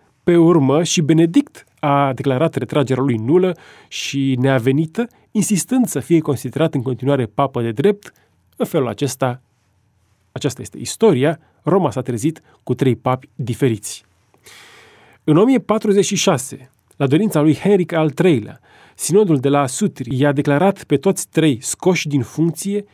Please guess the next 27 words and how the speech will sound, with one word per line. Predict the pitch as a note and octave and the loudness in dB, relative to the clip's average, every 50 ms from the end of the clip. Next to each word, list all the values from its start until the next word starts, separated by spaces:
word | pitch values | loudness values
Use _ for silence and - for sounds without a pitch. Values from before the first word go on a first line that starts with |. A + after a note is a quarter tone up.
| _ | _
fiind | _ - - E3+ E3+ D3+ | _ -4 0 2 2 2
ales | C#3+ C#3+ D#3 D#3+ - - | 2 2 0 0 -2 -2
noul | D3 D3+ C#3+ C3 | 0 0 0 0
papă | C3 C#3 C#3+ C#3 - D3+ | 0 0 -2 -2 -2 -6
Clement | C3+ - C#3+ D3 C3 C3 C3 C3 - | -4 0 0 0 2 0 -2 -4 -6
al | - C3+ B2 B2 | -6 -6 -6 -4
doilea. | A2+ G#2+ C3+ A#2 G#2 G2+ G2+ G#2 - - _ _ _ _ _ _ _ - - - - - _ _ _ _ _ _ - | -2 -2 -2 -2 -2 -6 -12 -16 -20 -20 _ _ _ _ _ _ _ -20 -20 -20 -20 -20 _ _ _ _ _ _ -2
Benedict | C#3+ C#3+ C3+ A#2+ C3+ C3 - | 0 2 2 2 2 0 -2
și-a | - - - - C3+ B2+ | -4 -8 -4 -4 -2 -2
petrecut | - C#3 C#3 C3 B2+ D#3+ D3+ - | -2 -2 -2 -2 -2 -2 -4 -2
ultimii | D3+ D3 C3+ - C#3+ C#3 C#3 | -2 -2 -2 0 0 0 0
ani | C3+ B2+ | 0 0
din | A#2+ A#2+ | -2 -4
viață | G#2+ G#2 C#3 D3 D3 C3+ - | -2 0 0 0 0 -2 -4
la | D#3+ C3+ | -4 -4
mănăstirea | A#2 A#2 A#2+ A#2+ G#2 - - C#3+ C#3+ C3+ | -4 -4 -4 -6 -6 -4 -2 -2 -2 0
din | A#2+ B2 C#3 C#3 C3+ C3 - _ _ _ - - _ _ | 0 2 2 2 0 0 -4 _ _ _ -20 -20 _ _
Gotaferata, | - - C#3+ - C3 G#2 - - B2 B2 C3+ D3 D3+ - - G3 G#3 - _ _ _ _ | -4 -4 -2 -2 -4 -6 -6 -6 -4 -2 -2 -2 -2 -2 -2 -4 -4 -6 _ _ _ _
unde | - G3 G3+ G3 E3 F3+ F#3 F#3 F#3 - _ | 0 0 2 2 4 4 2 2 2 -2 _
a | - | -8
și | F3 - - | -6 -2 -2
murit | F3+ B2+ A#2+ C3 D#3 D#3+ - | 0 0 2 2 0 0 0
în | C3+ | -2
jurul | A2+ G2 B2+ C#3 C3 B2+ | -2 -2 -2 -2 -2 -4
lui | A#2+ A#2+ C3 - - _ _ _ _ _ _ _ | -4 -6 -8 -10 -12 _ _ _ _ _ _ _
o | - C3+ B2+ | -4 -2 0
mie | B2+ C3+ C3+ C3+ C3+ B2 | 2 2 2 2 2 0